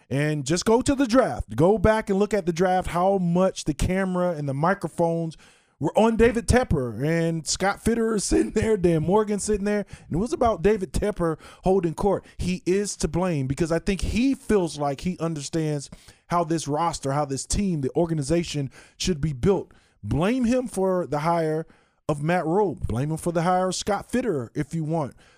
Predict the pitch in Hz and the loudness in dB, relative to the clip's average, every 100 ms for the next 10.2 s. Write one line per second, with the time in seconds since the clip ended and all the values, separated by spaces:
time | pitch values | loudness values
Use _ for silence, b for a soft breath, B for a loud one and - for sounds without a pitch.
0 | b 156 165 160 151 220 226 208 220 196 | b -2 0 0 0 -2 0 0 0 0
1 | 175 220 208 - 226 208 202 202 196 190 | -2 -2 -2 -2 -2 0 2 2 -2 -2
2 | 220 208 202 196 b b b b - 151 | 2 2 2 -2 b b b b -6 -2
3 | 165 160 190 208 - 180 190 185 190 190 | 0 2 2 2 0 0 2 2 2 0
4 | - 190 175 101 120 165 180 - 190 185 | -4 -6 -8 -12 -6 -4 -4 -2 0 0
5 | 151 190 185 180 156 165 - 151 180 151 | -2 0 0 -2 -6 -8 -10 -4 -4 0
6 | - 202 208 196 180 190 190 147 175 180 | 0 2 0 0 0 0 -2 -2 -2 -2
7 | 170 165 190 302 196 196 202 180 165 B | -2 -2 -2 -6 -4 -4 -2 -2 -2 B
8 | B B - 175 160 147 175 208 - 135 | B B -6 -2 0 0 -2 -2 -4 -4
9 | 147 139 127 135 170 143 175 165 180 175 | -4 -4 -6 -4 -4 -2 -2 0 -2 0
10 | 156 | -4